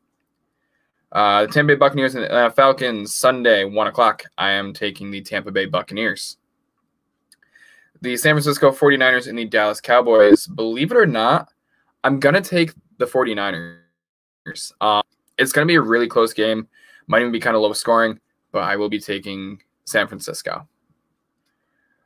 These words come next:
Uh, next, we have the Detroit Lions and the Tennessee Titans. Not much to say at all on this one. Not much of a question. I'm taking Tennessee. We have the Houston Texans and the Indianapolis Colts.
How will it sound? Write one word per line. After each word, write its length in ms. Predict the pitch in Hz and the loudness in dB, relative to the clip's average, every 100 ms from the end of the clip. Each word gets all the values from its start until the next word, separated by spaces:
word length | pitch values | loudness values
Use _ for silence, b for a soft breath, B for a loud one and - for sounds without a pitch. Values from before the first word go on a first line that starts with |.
| _ _ _ - | _ _ _ -4
Uh, 460 | 95 98 98 98 | 0 2 2 0
next, 300 | 104 107 - | 0 -2 -2
we 140 | 110 110 | -4 -2
have 240 | 107 107 | 2 0
the 80 | 107 | -2
Detroit 460 | 98 107 - 110 - | -8 -4 2 2 2
Lions 680 | 113 117 117 110 104 101 - | 2 2 2 0 -2 -8 -6
and 160 | 104 104 | -6 -6
the 60 | |
Tennessee 420 | 98 107 98 - 92 | -6 -4 -4 -6 -8
Titans. 580 | - 110 98 107 98 107 | 0 0 0 -4 -6 -10
Not 640 | 104 113 120 135 156 151 | -6 -4 -2 2 2 2
much 220 | 147 170 - | 0 0 -2
to 100 | 117 | 0
say 160 | 120 | 4
at 80 | 110 | 6
all 120 | 104 | 4
on 60 | 104 | 0
this 220 | 95 - | -4 -6
one. 320 | 104 101 101 | -6 -4 -6
Not 160 | 104 98 | -4 -4
much 180 | 95 98 | -4 -8
of 60 | |
a 40 | 95 | -4
question. 300 | 95 - 92 | -4 -4 -10
I'm 100 | 101 | -10
taking 340 | 95 90 95 | -12 -14 -14
Tennessee. 560 | - 85 - 123 135 - _ _ - b b b b b b b - | -10 -10 -6 -4 -4 -6 _ _ -20 b b b b b b b -4
We 100 | 120 | 2
have 140 | 117 | 4
the 60 | 113 | 4
Houston 300 | 135 135 127 | 0 0 -2
Texans 420 | 135 127 131 120 | 0 0 -2 -10
and 80 | 117 | -8
the 60 | |
Indianapolis 500 | - 117 113 110 107 | -6 -4 -4 -4 -6
Colts. 320 | - 127 120 | 0 0 0